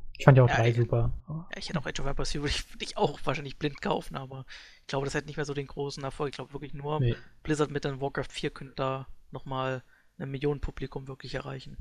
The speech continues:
Speaker 2: Muss
Speaker 1: Ja, ich, ich, ich sehe es mal so positiv, die Konsolen werden ja den P Cs immer ähnlicher. Also vielleicht die nächste Generation hat dann auch schon Maus und Tastatur.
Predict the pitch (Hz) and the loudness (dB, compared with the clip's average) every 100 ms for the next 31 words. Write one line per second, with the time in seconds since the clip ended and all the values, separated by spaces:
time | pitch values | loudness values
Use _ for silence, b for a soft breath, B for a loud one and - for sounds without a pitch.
0 | - - - _ _ _ _ _ _ _ | -8 -8 -14 _ _ _ _ _ _ _
1 | _ _ _ _ _ - 135 151 160 160 | _ _ _ _ _ 6 8 10 6 2
2 | - 180 - 170 180 185 165 151 190 190 | 6 4 6 8 8 10 8 6 4 4
3 | 180 175 165 131 147 143 175 165 151 143 | 2 0 -2 0 2 4 4 4 2 2
4 | 135 151 - 160 160 135 135 160 120 131 | 0 0 0 0 0 0 2 0 2 -2
5 | 151 127 127 127 135 139 139 139 143 131 | 0 2 2 4 4 4 2 4 4 4
6 | 123 139 127 127 127 - 131 120 127 131 | 4 4 4 2 2 0 2 2 2 -2
7 | 120 - - 139 190 | -4 -6 -4 -2 -2